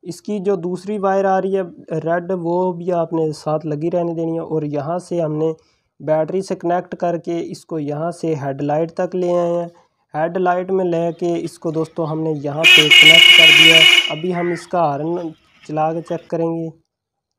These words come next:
तो ये देख लें आप, हेडलाइट भी on हो रही है, हॉर्न भी चल रहा है,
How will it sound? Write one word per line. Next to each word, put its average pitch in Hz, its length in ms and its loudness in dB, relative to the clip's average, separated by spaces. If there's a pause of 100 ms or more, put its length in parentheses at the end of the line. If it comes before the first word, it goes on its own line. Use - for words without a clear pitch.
(920)
तो 139 380 -8
ये 156 200 -4
देख 170 340 -2
लें 180 120 0
आप, 170 260 0
हेडलाइट 147 500 -4
भी 170 120 -6
on 175 200 0
हो 170 140 0
रही 156 160 -2
है, 160 200 0
हॉर्न 147 360 -6
भी 180 120 -4
चल 165 240 -2
रहा 160 180 0
है, 156 160 -2